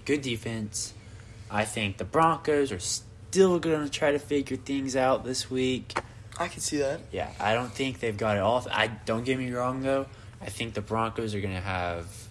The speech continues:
Speaker 1: a pretty good record, a winning record, but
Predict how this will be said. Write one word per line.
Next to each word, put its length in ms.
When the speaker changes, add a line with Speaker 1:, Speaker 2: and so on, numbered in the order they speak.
Speaker 1:
a 60
pretty 300
good 200
record, 600
a 60
winning 300
record, 500
but 260